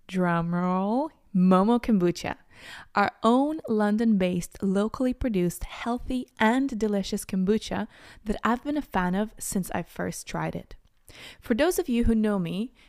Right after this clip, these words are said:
you know that I'm obsessed with my health, but at the same time, I'm a devout foodie, and nothing will make me renounce tasty food and drink. Unfortunately, most delicious drinks are full of sugar and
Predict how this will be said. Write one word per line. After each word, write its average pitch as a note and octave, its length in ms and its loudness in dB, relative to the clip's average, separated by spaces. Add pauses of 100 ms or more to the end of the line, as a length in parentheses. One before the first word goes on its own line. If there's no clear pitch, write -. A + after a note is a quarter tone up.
(100)
you C#4 160 0
know F3+ 200 2
that F3+ 100 0
I'm F3+ 140 -4
obsessed - 520 -4
with E3 120 -2
my E3+ 140 0
health, - 420 -6 (340)
but C4 320 2
at C#4 100 0
the B3+ 60 0
same A3+ 300 0
time, F#3+ 320 0 (360)
I'm C#4 140 0
a D#4 40 -2
devout F3+ 360 0
foodie, - 400 -2 (580)
and G#3+ 280 4
nothing C#4 360 0
will B3+ 140 0
make G3+ 240 -2
me G#3 80 0
renounce F#3 580 -2
tasty F#3+ 400 -2
food E3+ 300 -4
and E3 140 0
drink. - 360 -6 (560)
Unfortunately, B3 800 2 (120)
most A3+ 360 2
delicious B3 380 -2
drinks F#3+ 420 -4
are F#3 160 -2
full E4 300 -4
of - 80 -6
sugar E3+ 400 -2 (280)
and G#3 140 0